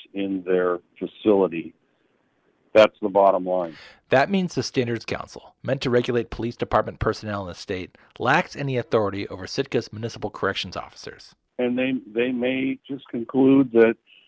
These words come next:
Speaker 1: after this lengthy period of time that it's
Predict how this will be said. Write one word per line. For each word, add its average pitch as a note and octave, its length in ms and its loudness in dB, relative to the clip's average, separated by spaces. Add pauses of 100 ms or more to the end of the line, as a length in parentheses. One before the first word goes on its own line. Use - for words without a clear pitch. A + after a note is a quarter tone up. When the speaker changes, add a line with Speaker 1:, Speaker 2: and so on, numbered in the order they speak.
(140)
Speaker 1:
after A#2 320 0
this A2+ 160 -4 (760)
lengthy A#2+ 600 4
period A#2+ 400 -2
of G#2+ 140 -4
time A#2+ 460 -2
that G#2 180 0
it's G#2 180 -2